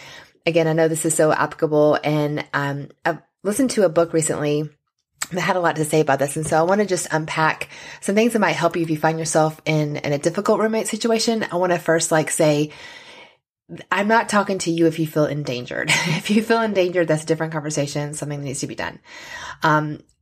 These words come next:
obviously, if you have a great roommate, that's amazing too. And this necessarily is for, this content is mostly gonna be for people who find themselves in a difficult roommate situation and,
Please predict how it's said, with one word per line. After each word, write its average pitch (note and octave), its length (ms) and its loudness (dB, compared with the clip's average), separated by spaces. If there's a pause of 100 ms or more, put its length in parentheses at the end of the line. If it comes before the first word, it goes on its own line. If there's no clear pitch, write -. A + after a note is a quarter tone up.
obviously, F3 540 0
if F3+ 140 2
you F#3+ 100 -2
have F#3+ 160 2
a F#3+ 60 2
great F#3 340 2
roommate, D#3 520 0
that's D#3 440 0
amazing E3 480 0
too. F#3+ 420 2
And D#3+ 380 0 (360)
this F#3+ 240 0
necessarily E3 760 2
is D#3+ 400 0
for, D3+ 480 0 (300)
this A3+ 140 0
content G#3+ 360 0
is F3 100 -2
mostly F3 280 2
gonna E3 180 0
be D#3 160 0
for D3+ 140 -2
people D3 440 -2
who D3+ 320 0
find D3+ 220 0
themselves C#3+ 400 -2
in C#3 80 -4
a C#3 80 -4
difficult C#3 580 -6
roommate C3+ 320 -8
situation - 560 -10 (640)
and, B3+ 340 2